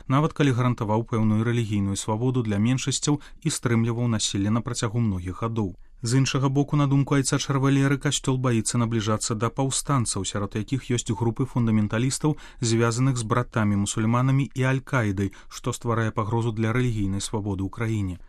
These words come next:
Гаворачы аб стане хрысціян на Блізкім Усходзе па прашэсці году пасля арабскіх рэвалюцый, святар адзначыў некаторыя пазітыўныя змены.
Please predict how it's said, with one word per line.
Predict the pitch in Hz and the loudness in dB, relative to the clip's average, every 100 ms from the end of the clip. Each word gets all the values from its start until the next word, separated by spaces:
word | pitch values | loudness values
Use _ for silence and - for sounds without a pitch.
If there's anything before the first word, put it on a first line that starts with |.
| - - - | -20 -18 -6
Гаворачы | 110 135 156 156 160 | 0 2 2 2 0
аб | 147 | 0
стане | - 139 139 | 0 2 2
хрысціян | 131 123 - 127 131 131 | 0 -2 0 0 2 2
на | |
Блізкім | 120 117 - 123 | 0 -2 0 0
Усходзе | 127 - 143 107 | 0 0 0 0
па | 95 101 | -2 -2
прашэсці | - - 107 - 117 117 | -4 -2 -4 -2 -2 0
году | 110 98 | -2 -2
пасля | 101 - 104 | -4 -2 -2
арабскіх | 104 - 110 - | -2 -4 -8 -4
рэвалюцый, | 117 123 147 - 160 - | 0 2 2 0 -2 -2
святар | - 135 170 175 | -2 2 4 4
адзначыў | 147 156 - 156 | 4 4 4 2
некаторыя | 143 135 135 135 131 | 4 2 2 2 2
пазітыўныя | 131 139 120 113 123 | 0 2 2 4 4
змены. | 120 147 131 98 | 4 4 4 4